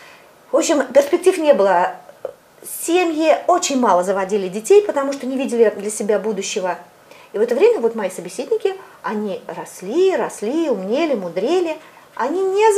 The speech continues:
застали те времена советского прошлого, в котором была я пионером, комсомолкой,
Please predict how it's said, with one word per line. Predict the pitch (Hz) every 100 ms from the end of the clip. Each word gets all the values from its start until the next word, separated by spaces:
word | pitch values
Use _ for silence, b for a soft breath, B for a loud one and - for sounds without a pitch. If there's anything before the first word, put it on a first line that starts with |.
| 415
застали | 415 - 359 359 359
те | 339 285
времена | 240 240 254 370
советского | - 226 226 202 - 185
прошлого, | 247 403 370 359
в |
котором | 214 214 370 339
была | 214 240
я | 254 220 175
пионером, | - 165 180 381 294
комсомолкой, | 240 - 165 175 311 320 156 -